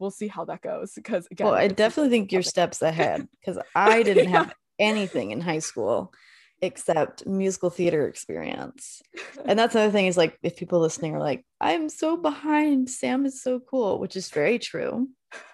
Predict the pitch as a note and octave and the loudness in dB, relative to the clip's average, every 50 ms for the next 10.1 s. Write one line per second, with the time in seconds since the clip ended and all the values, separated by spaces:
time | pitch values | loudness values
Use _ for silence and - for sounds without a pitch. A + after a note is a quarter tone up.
0 | _ _ _ _ _ _ - - - - _ _ _ _ - A#3+ A3 A3+ A3+ G#3+ | _ _ _ _ _ _ -20 -20 -20 -20 _ _ _ _ 4 6 6 6 6 4
1 | G#3 - - - F#3+ G3 G#3+ A3+ A#3 A#3+ A3 G3+ G#3 G#3+ G#3+ _ _ - F#3+ F#3 | 2 0 2 4 6 6 6 6 6 4 2 0 -10 -14 -18 _ _ -18 -14 -6
2 | - A3 A3 G3 G#3 F3+ G3 - G3+ F#3 - - F3 F#3 F3+ F3+ F3 - F3+ E3 | -2 -2 0 0 -2 -6 -4 -4 -4 -4 -2 -2 -2 0 0 0 0 -2 -2 -2
3 | D#3+ E3 E3 D#3 D#3 E3 D#3+ B2 A#2+ E3+ E3+ - E3+ - - - D#2+ - - - | -2 -4 -4 -4 -4 -4 -6 -6 -6 -8 -10 -10 -10 -10 -6 -4 -2 -2 -2 -4
4 | - F#3 F3 F#3 G3 G3 G3 G3 G3 G3 F#3 - - _ - - G#3+ G#3+ A3+ A3 | -2 0 2 2 4 4 2 2 2 2 0 0 -4 _ -4 -2 0 2 2 2
5 | G#3+ G3+ F#3 F#3+ F#3+ F3 F3 E3+ E3+ D3+ - F3+ F3 E3+ F3 E3+ E3+ E3 - E3+ | 2 0 -2 -2 -2 -2 0 0 -2 -2 -4 -4 -2 -2 -2 -2 -4 -4 -6 -6
6 | E3+ F3+ F3+ F3 - F3 E3 - D#3 D#3 E3 G3 A#3 A#3+ _ _ _ _ _ _ | -6 -4 -6 -6 -6 -8 -8 -4 -4 -2 -2 -2 -2 -4 _ _ _ _ _ _
7 | _ - - - F#3 F3+ F3+ G3+ G3 F#3 G3 F#3+ F#3+ F#3+ F#3+ F3+ - - _ _ | _ -4 0 0 0 2 0 -2 -2 2 4 6 6 6 6 4 2 -2 _ _
8 | _ _ _ _ _ _ _ _ _ - F#3 - G3+ F3+ - - - - - F3 | _ _ _ _ _ _ _ _ _ -14 -8 -4 -4 -6 -6 -8 -14 -6 -2 0
9 | F#3+ F#3+ F3+ - G3+ F#3+ F3+ F3+ - - F#3 F3 F3 E3 E3 D#3+ D#3+ D#3 D3+ E3 | 0 0 0 0 0 2 2 0 0 -2 -4 -2 2 2 2 2 0 -4 -6 -8
10 | F3 | -10